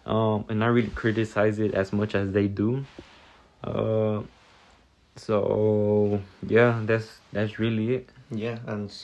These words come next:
Speaker 2: uh, we also have to look at the positive thing. Like, it can be used for education. Uh, I believe that, uh, it,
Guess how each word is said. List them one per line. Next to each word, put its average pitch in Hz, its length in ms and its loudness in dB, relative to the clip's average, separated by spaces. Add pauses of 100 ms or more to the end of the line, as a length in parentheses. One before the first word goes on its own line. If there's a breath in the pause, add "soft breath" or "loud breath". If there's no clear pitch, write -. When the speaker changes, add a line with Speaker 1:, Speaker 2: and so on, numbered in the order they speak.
Speaker 2:
uh, 104 420 -4
we 113 260 -2
also 110 400 -4
have 113 260 -4 (180)
to 110 280 -2 (520 loud breath)
look 113 360 -2
at 113 280 -4
the 113 80 -4
positive 110 440 -4
thing. 131 360 -2
Like, 101 280 -4 (220)
it - 120 -10
can 117 120 -2
be 113 100 -4
used 110 240 -6
for - 140 -4
education. 120 880 -4 (140)
Uh, 98 340 -4 (720 soft breath)
I 110 80 -2
believe 107 400 -4
that, 101 340 -2 (160)
uh, 101 360 -6 (220)
it, - 100 -10